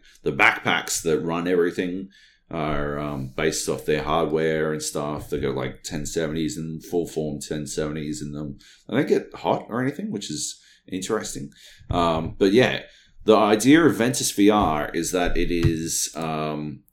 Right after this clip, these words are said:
like, P V P. It's V R, but P V P. So you are actively shooting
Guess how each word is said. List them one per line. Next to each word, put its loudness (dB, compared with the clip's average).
like, -4
P 0
V 2
P. -4
It's -8
V 4
R, 0
but -2
P -2
V -2
P. -2
So -6
you 2
are 0
actively -6
shooting -8